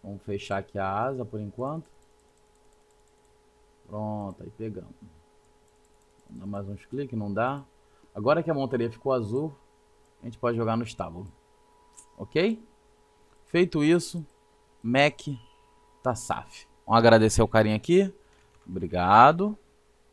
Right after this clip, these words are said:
pelas asas. Pronto. E agora, vamos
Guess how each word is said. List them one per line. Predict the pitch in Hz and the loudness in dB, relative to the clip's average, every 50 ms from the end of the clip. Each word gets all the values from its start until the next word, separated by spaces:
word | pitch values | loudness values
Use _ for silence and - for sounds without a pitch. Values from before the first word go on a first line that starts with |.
| _ _ _ _ | _ _ _ _
pelas | - 95 95 95 98 101 127 151 160 175 | -8 -4 -2 -2 0 0 0 -2 0 0
asas. | 160 120 92 80 71 - 85 87 - - - _ _ _ _ _ _ _ _ _ _ _ _ _ _ _ _ _ _ _ _ _ _ _ _ _ _ _ _ _ _ _ _ _ _ _ _ _ _ _ - - _ _ _ _ _ _ - | 0 2 0 0 -4 -10 -18 -20 -20 -20 -20 _ _ _ _ _ _ _ _ _ _ _ _ _ _ _ _ _ _ _ _ _ _ _ _ _ _ _ _ _ _ _ _ _ _ _ _ _ _ _ -20 -20 _ _ _ _ _ _ 8
Pronto. | 165 143 113 90 90 - - - - - _ _ _ _ _ _ _ _ _ _ _ _ _ _ - | 10 10 10 8 4 -6 -16 -20 -20 -20 _ _ _ _ _ _ _ _ _ _ _ _ _ _ -8
E | 113 123 | -4 -2
agora, | 143 147 131 117 127 139 147 156 165 160 151 139 - _ _ _ _ _ _ _ _ _ _ _ _ _ _ _ _ _ _ _ _ _ | -2 0 0 2 4 4 4 4 2 0 -4 -8 -16 _ _ _ _ _ _ _ _ _ _ _ _ _ _ _ _ _ _ _ _ _
vamos | - 104 110 113 117 117 113 110 104 104 98 - - - - - | -10 -6 -4 -2 0 0 0 0 -2 -4 -6 -10 -16 -20 -20 -20